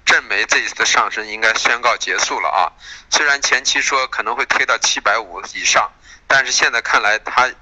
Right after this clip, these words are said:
它对国计民生的影响比较大，因为煤涨得那么凶，电厂涨得凶，电厂涨得，电，电价就不敢涨，电价一涨，老百姓不愿意了，电价一不涨的话，那电厂就亏惨了。所以基于这种情况，就是说，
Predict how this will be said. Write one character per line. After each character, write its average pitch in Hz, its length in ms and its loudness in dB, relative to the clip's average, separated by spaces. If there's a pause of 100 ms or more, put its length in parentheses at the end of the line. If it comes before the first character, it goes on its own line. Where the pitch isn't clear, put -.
它 139 180 4
对 135 160 -2
国 120 220 -4
计 127 120 -2
民 120 180 -6
生 135 160 -2
的 127 80 -6
影 110 180 -8
响 113 200 0
比 98 100 -12
较 107 200 0
大， 113 240 2 (420)
因 139 140 0
为 131 320 0
煤 113 220 -2
涨 101 240 2
得 110 80 -6
那 131 100 -4
么 120 100 -4
凶， 127 220 -2
电 139 240 2
厂 92 200 -2
涨 85 160 0
得 92 80 -10
凶， 101 200 -4
电 143 200 2
厂 120 200 0
涨 95 180 0
得， 101 160 -4 (300)
电， 135 220 0
电 135 200 0
价 127 220 4
就 107 100 -10
不 - 80 -6
敢 110 220 0
涨， 190 240 0
电 147 160 0
价 139 160 6
一 143 100 -2
涨， 101 180 2
老 117 140 4
百 95 160 -2
姓 127 160 -4
不 - 80 -4
愿 104 260 -2
意 92 40 -12
了， 90 80 -12 (480)
电 156 160 2
价 147 160 6
一 147 120 0 (200)
不 - 100 2
涨 98 260 2
的 113 80 0
话， 120 200 4
那 120 140 4
电 - 280 2
厂 - 180 -2
就 110 60 -10
亏 - 180 0
惨 - 240 0
了。 80 200 -2 (400)
所 135 120 2
以 139 60 -2
基 156 140 0
于 151 100 4
这 160 140 4
种 123 160 -6
情 104 200 -2
况， 123 200 2
就 117 140 -4
是 110 60 -4
说， 110 300 0